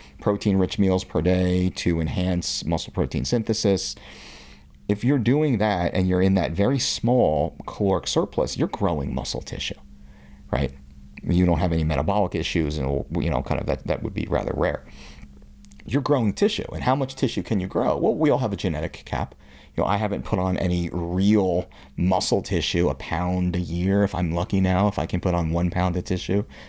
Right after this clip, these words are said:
two pounds of tissue in a year will probably be a great year for me at forty-seven years old in life. I've been training since I was eight years old. I pretty much hit my genetic limit unless I wanted to kind of, you know, go crazy, which I don't want to. So now it, for,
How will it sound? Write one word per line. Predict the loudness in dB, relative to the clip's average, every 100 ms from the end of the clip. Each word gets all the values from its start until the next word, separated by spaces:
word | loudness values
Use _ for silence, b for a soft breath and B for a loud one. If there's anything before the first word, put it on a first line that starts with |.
| B
two | 0 0
pounds | 2 2 2
of | 2
tissue | 0 0 2
in | 2
a | 2
year | 0 0 2
will | 2
probably | 0 0 -2
be |
a |
great | 0 -2 0
year | -4
for | -2 0
me | 0
at | 0 B B B
forty-seven | 0 2 2 2 2 2
years | 4
old | 2 2
in | 0
life. | 2 0 0
I've | -2
been | -2
training | -2 -2 -2
since | -2
I | -2
was | -2 0
eight | -2 2
years | 2 4
old. | 4 2 B B B B B B -6
I |
pretty | -2 0 2
much | 0
hit | 0 -2 2
my | 0 0
genetic | 0 0 0 -4 0
limit | 2 2 0
unless | -2 -2 -2
I |
wanted | -2 0 -2 -4
to | -4
kind | -2 -2 -2
of, | -2
you | -2
know, | -2 -2
go | -2 0
crazy, | 0 2 2 2
which | 0 -2 -2
I | -4 -6 -2
don't | -2 2
want | 2 2
to. | 0 0 B B B B B B B B -20 -12
So | -2 0
now | 2 2 0
it, | 0
for, | -2 0